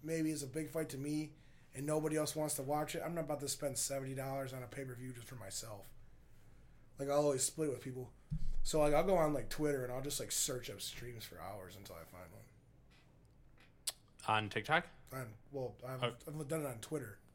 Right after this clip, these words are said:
Speaker 2: Oh, okay. Um, I get a lot of animal TikTok right now, like, bizarre animals. Uh, my favorite one is this <laughs>
Speaker 1: Bizarre animals?
Speaker 2: Yeah, like, not like cats or dogs, but, like, r-, rare animals people have,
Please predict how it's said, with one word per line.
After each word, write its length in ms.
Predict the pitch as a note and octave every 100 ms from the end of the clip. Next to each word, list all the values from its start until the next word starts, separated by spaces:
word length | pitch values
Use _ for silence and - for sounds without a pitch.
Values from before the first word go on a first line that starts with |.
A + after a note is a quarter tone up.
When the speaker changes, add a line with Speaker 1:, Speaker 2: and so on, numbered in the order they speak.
| - -
Speaker 2:
Oh, 140 | A#2+
okay. 300 | G#2+ G#2+ F2+ - - - - - - - -
Um, 480 | A#2+ A#2+ A2+ A2 A2 -
I 140 | B2 C#3
get 180 | F#3
a 60 | E3+
lot 240 | C3 C3
of 180 | C3 A2+ - -
animal 460 | D#3 A#2+ C3+ D3+ D#3+ - -
TikTok 440 | D#3+ - D#3+ D#3+
right 140 | D#3+ D#3+
now, 140 | E3
like, 240 | D3 A2+
bizarre 280 | B2+ A2+ A#2+
animals. 520 | A#2 A#2+ C3 C#3+ D3 - - - - - - - - -
Uh, 180 | A#2+ A#2+
my 120 | A#2
favorite 340 | C3 C3+ C#3
one 280 | C3+ C3+ C3+
is 300 | B2 B2 -
this 360 | B2 A2+ - - - - - -
<laughs> 60 | C#3 - - - A#2+ - -
Speaker 1:
Bizarre 400 | B2+ - G#2 G2+ G2
animals? 420 | A#2 B2 - - - - -
Speaker 2:
Yeah, 300 | C3 C3+ A2
like, 300 | G#2+ A2 G#2+
not 200 | B2 A#2
like 280 | A2+ G#2+ -
cats 260 | - A2+ -
or 60 |
dogs, 500 | G2+ G#2+ G2 F2+ -
but, 140 | - G2
like, 200 | G2 F#2+ - - - - - -
r-, 400 | B2 A#2 - B2+
rare 540 | B2+ A#2 A#2 A2+ G#2+ A2
animals 400 | A2 A2 G#2+ -
people 140 | A2
have, 300 | G2+ G2+ G2